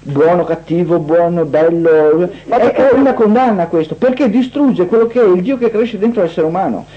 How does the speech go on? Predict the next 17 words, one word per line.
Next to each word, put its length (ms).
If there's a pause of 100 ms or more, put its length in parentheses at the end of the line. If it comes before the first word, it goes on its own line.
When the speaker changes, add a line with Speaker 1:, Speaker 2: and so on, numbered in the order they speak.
Speaker 2:
Ma 100
non 120
Speaker 1:
Se 120
tu 140
ti 120
leggi 260
i 40
Vangeli, 840
Speaker 2:
Sì, 140
ma 60
io 100
ho 40
letto 220
i 60
Vangeli, 280 (160)
sì. 60
Speaker 1:
ecco, 220